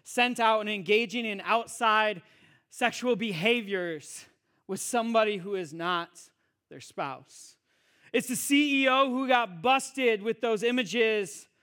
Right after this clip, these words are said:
and his late night urges that he was indulging in. For us, we know this story probably all too well. That's been painted and played out right before our eyes. But you see,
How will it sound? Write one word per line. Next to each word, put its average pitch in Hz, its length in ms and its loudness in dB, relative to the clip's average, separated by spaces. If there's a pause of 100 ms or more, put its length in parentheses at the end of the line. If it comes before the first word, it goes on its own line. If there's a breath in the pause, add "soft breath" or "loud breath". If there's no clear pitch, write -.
(260)
and 180 100 -12
his 196 220 -8
late 226 280 2
night 214 240 2
urges 208 420 0
that 202 160 0
he 190 100 -6
was 185 120 -4
indulging 196 480 -2
in. 180 220 -6 (540 soft breath)
For 233 180 2
us, 247 340 2
we 254 160 -2
know 240 640 2
this 208 280 -4
story 208 680 0
probably 202 520 -2
all 185 200 -2
too 202 180 -10
well. 185 240 0
That's 175 240 -2
been 175 160 -12
painted 220 600 -4 (220 loud breath)
and 208 160 -6
played 202 280 0
out 175 180 0
right 185 160 -2
before 175 340 -8
our 165 220 -2
eyes. 180 300 0
But 208 140 -2
you 196 120 -8
see, 254 460 -2